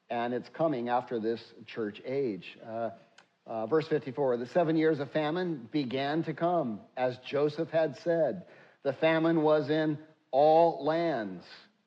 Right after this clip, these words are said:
but in all the land of Egypt there was bread. So when all the land of Egypt was famished, the people cried to Pharaoh for bread, and Pharaoh said to all of E-, the Egyptians, 'Go to Joseph. He's the Savior of the world.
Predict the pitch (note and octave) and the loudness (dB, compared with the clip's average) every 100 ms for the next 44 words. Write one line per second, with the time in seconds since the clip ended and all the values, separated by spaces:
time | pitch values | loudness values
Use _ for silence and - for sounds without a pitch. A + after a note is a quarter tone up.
0 | _ _ _ _ C3 B2+ B2+ D#3+ E3 E3 | _ _ _ _ -2 2 4 6 4 2
1 | E3+ E3 D#3 F3 D#3+ C#3 A2+ C3+ C#3+ B2 | 2 0 0 0 0 -4 -2 -2 0 -2
2 | G#2 D3 D#3+ B2 D#2+ - _ _ _ _ | -2 2 4 2 -2 -16 _ _ _ _
3 | _ _ _ - E3 D3+ E3 D#3 D3 D3+ | _ _ _ 0 2 4 2 2 4 6
4 | F#3 F#3 F3 F3 E3+ D3+ F3 D#3+ E3+ F3 | 6 4 2 2 0 2 0 0 -2 -2
5 | D#3+ - G3+ F3+ A2+ A2 - - C3+ B2 | -4 -2 -2 -2 -4 -8 -16 -10 -8 -2
6 | E3+ F3+ D#3 - E3 F3+ F3+ D#3+ F#3+ F#3 | -4 -2 -4 2 4 4 2 0 2 4
7 | F3 F3+ D#3 E3 D#3+ B2+ B2+ A2 B2+ A#2 | 2 2 2 4 4 4 2 -4 -8 -8
8 | A2+ C#3+ F3 F3 E3+ - F3 F3+ D3+ D3+ | -2 0 4 2 2 -2 0 0 -2 -6
9 | C#3 C#3 E3+ G3 F3 F#3+ - C3+ D#3 E3+ | 0 4 4 4 2 -2 -4 -6 0 0
10 | D3 E3+ - A2 G#2 - _ _ _ _ | 0 -2 -4 -8 -8 -12 _ _ _ _
11 | G#2+ A#2+ C3 A#2+ A2+ - F#2 - _ _ | -4 -2 -2 0 -2 -2 -18 -20 _ _
12 | _ _ _ C#3 A#2+ G#2+ - C#3 C#3 C#3 | _ _ _ -6 -6 -10 -4 -2 0 0
13 | C#3+ D3 D3 C3+ G#2+ F2+ | -2 0 0 2 0 -4